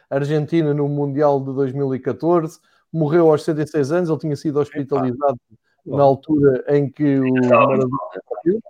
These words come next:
Speaker 1: Ehm, e agora já é oficial, estamos a ver aqui uma foto da conta da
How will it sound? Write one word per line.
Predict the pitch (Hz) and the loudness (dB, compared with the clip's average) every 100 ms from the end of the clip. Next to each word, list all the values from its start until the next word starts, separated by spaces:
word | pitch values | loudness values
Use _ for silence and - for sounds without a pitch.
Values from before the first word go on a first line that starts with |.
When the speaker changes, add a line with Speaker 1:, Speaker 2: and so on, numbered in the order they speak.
| - _ _ _ _ _ | -20 _ _ _ _ _
Speaker 1:
Ehm, | 147 147 147 143 143 139 135 127 | 4 6 8 8 8 6 2 0
e | |
agora | 135 139 135 | 2 4 2
já | 120 131 123 | 0 -2 0
é | 123 120 117 | 0 0 -2
oficial, | 120 123 - 151 160 | -4 -6 -6 -2 -2
estamos | 160 131 123 | -2 -8 -6
a | |
ver | 120 127 | -6 -6
aqui | 120 - | -6 -8
uma | 123 120 | -8 -8
foto | - 131 - 117 110 | -6 -8 -4 -6 -6
da | 110 113 113 107 - | -4 -4 -2 -4 -4
conta | 135 120 117 | -4 -4 -6
da | 110 113 | -4 -4